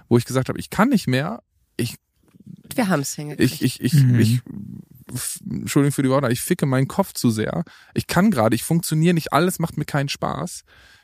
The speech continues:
Speaker 1: Ja, und wir haben's als Team hingekriegt. Und das ist, weil wir offen und ehrlich darüber reden können,
Speaker 3: Mhm.
Speaker 1: so, und au-, auch im beruflichen Kontext. Und auch das, wenn ich das jetzt wieder sage, ist das für mich ein Glücksmoment, weil das können halt die wenigsten.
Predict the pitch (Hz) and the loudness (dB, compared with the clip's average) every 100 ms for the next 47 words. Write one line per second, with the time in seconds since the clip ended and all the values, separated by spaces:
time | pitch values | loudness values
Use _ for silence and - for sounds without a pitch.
0 | - 110 135 - _ - _ - 120 120 | -6 -2 0 -2 _ -20 _ 2 2 2
1 | - 117 131 - - - 165 160 247 190 | 2 2 2 -4 -8 -4 2 4 2 0
2 | - 104 - 104 113 120 - - - - | -2 -4 -4 -4 -4 -4 -6 -10 -10 -20
3 | - - 104 110 117 - - 139 143 - | -16 0 2 2 0 0 0 0 -4 0
4 | 117 143 135 139 139 143 143 143 - - | 0 0 -2 -2 0 -2 -2 -8 -16 -20
5 | 76 - - - 135 190 185 - 113 98 | -20 -20 -18 -4 2 2 2 0 0 2
6 | 98 123 117 131 - 120 - 110 - 139 | 2 2 2 0 -2 -6 0 0 2 0
7 | - 135 135 147 160 151 131 127 127 127 | 0 -2 -2 -2 -2 -2 0 0 0 -4
8 | 113 - - - - 110 - 151 139 131 | -6 -6 -14 -12 -2 0 2 2 2 0
9 | 110 - 143 190 180 135 131 127 117 - | -2 0 -2 2 2 2 0 -2 -4 -4
10 | 104 98 95 131 - 160 151 147 - - | -4 -2 2 2 2 -2 -2 -4 -8 -20
11 | - - 101 107 110 117 120 - - - | -20 -6 2 4 4 2 -2 -6 -10 -2
12 | 196 233 240 - 107 120 98 - - - | -2 0 -4 -4 -6 -8 -10 -14 -14 -16